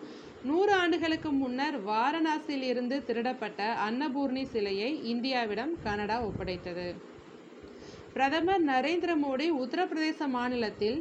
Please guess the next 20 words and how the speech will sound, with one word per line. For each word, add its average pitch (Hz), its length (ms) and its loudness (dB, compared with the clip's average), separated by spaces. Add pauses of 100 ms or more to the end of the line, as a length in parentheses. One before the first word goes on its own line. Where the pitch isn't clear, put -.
(480)
வித்யா-, 277 480 2
விந்தியாச்சல் 339 760 4 (260)
பகுதியில் 226 640 2
உள்ள 226 360 4
மிர்சாபூர் 302 800 2
மற்றும் 254 500 0 (120)
சோன்பத்ரா 269 680 2
மாவட்டங்களில் 202 760 -2 (300)
ஊரக 339 500 2
குடிநீர் 302 480 0
விநியோக 269 460 0
திட்டங்களுக்கு 214 840 -4 (120)
காணொளி 294 500 2
வாயிலாக 208 640 0
நவம்பர் 226 440 0
இருபத்தி 254 440 -2
ஒன்று 220 380 -2
அன்று 214 300 -4
அடிக்கல் 196 360 -4
நாட்டினார். 185 520 -4